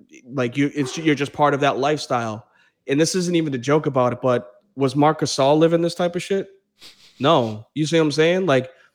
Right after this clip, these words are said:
like, th-, there's, it's not just because you're in Memphis, you have to be about it. You, you just, you're looking for it. You're looking for it, and you, you wanna be a part of it. Like you said, Ja's playing it almost like it's a game.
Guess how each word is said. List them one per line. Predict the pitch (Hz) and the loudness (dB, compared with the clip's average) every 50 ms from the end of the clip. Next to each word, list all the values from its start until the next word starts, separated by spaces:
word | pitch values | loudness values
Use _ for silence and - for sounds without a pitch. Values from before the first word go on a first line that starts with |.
| _ _ _ - | _ _ _ 0
like, | 151 147 139 - - | 0 0 0 0 -2
th-, | 165 - - | -4 -2 0
there's, | 185 147 175 185 185 156 - | 2 4 4 4 4 2 0
it's | - 175 143 - | -4 -4 -4 0
not | - 180 190 202 165 143 | 2 2 2 2 2 2
just | 185 185 - - | 0 0 0 0
because | 165 160 - 175 170 156 135 | -2 -2 2 2 2 2 2
you're | 139 156 160 - - | 2 2 2 2 2
in | 156 151 147 135 | 0 2 2 4
Memphis, | 143 147 143 - 147 131 - - | 2 2 2 0 -2 -2 0 -2
you | 139 | -4
have | 117 131 127 139 151 - - | -2 -2 -2 -2 -2 -2 -4
to | 170 | -4
be | 160 170 180 180 | -2 0 0 0
about | 180 180 202 202 208 | 0 2 2 0 0
it. | 208 - - - _ _ | 0 -4 -6 -10 _ _
You, | - 147 143 - _ 117 85 | -10 -10 -10 -10 _ _ -12
you | - 151 156 | -6 -4 -4
just, | 147 160 151 - _ - 135 - _ | -2 -2 -4 -6 _ -20 -20 -20 _
you're | 143 139 156 160 | -2 2 2 2
looking | 139 135 151 175 170 - 185 147 | 2 4 2 0 0 0 -6 -6
for | 127 - - 113 113 104 | -6 -6 -6 -6 -6 -6
it. | - - _ _ _ _ _ _ | -8 -10 _ _ _ _ _ _
You're | - 131 147 151 143 135 127 | -2 2 4 6 6 6 6
looking | 127 160 185 185 190 180 | 4 2 0 0 -2 -10
for | 151 - 160 151 147 143 | -8 -4 -2 0 2 2
it, | 143 - | 2 0
and | - 135 127 127 | 0 -2 -2 -2
you, | 127 127 | -4 -4
you | 127 117 101 127 120 | -4 -4 -4 -4 -4
wanna | 120 135 143 143 135 | 0 0 0 0 0
be | 123 131 131 | 0 0 -2
a | 127 | -2
part | - - 147 139 | -2 -2 -2 0
of | 139 131 | 0 0
it. | 123 | 0
Like | 117 123 120 - | -2 -2 -2 -4
you | 143 | -8
said, | 131 - 139 123 117 117 | -8 -4 -4 -4 -4 -2
Ja's | - 127 127 131 131 127 | 0 2 4 4 2 0
playing | - - 143 135 131 | -2 -4 -4 -2 -2
it | 127 | -2
almost | 101 127 127 127 127 - | -2 -2 -2 -4 -4 -4
like | 127 127 | -6 -8
it's | 123 - | -10 -14
a | - | -6
game. | 117 139 165 175 156 135 123 | -2 0 2 2 2 0 -2